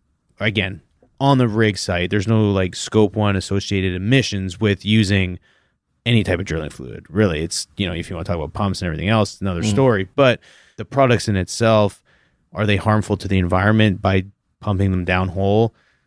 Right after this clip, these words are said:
Speaker 1: And there's not too many that, like, what's the outcome, right? Like, is there
Speaker 2: Mm-hmm.
Speaker 1: really any issues there? So again, I think we have to ask ourselves, like, what are we trying to accomplish? Like, what problem are we trying to solve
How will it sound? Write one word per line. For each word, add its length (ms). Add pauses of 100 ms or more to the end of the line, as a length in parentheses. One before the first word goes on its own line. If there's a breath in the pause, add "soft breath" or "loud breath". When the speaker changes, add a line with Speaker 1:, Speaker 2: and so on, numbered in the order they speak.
(240)
Speaker 1:
And 180
there's 160
not 180
too 120
many 180
that, 180
like, 240
what's 260
the 180
outcome, 480
right? 200
Like, 200
is 160
there 80
Speaker 2:
Mm-hmm. 80
Speaker 1:
really 240
any 220
issues 320
there? 320 (840)
So 180
again, 200
I 80
think 160
we 100
have 120
to 100
ask 260
ourselves, 260
like, 100
what 120
are 60
we 100
trying 280
to 60
accomplish? 640
Like, 120
what 260
problem 340
are 80
we 100
trying 260
to 60
solve 520